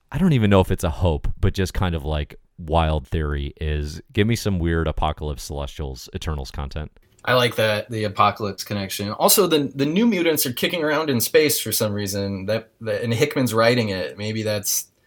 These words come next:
Speaker 2: maybe there's something there. I haven't thought about it at all, but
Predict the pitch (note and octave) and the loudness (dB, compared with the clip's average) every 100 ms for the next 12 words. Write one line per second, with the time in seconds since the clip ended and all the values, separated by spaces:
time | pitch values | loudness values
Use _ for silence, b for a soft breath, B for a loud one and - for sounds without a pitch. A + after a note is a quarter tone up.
0 | _ - C#3 D3+ D3 D3 C3 A#2 G#2+ G2+ | _ 0 2 4 4 4 4 2 4 4
1 | F#2 A#2 A2+ A2 G#2 G#2 G2+ G2 F#2+ F#2+ | 2 2 0 0 0 2 0 0 -2 -2
2 | F#2+ F2 F2+ F2+ - | -2 -2 -4 -8 -8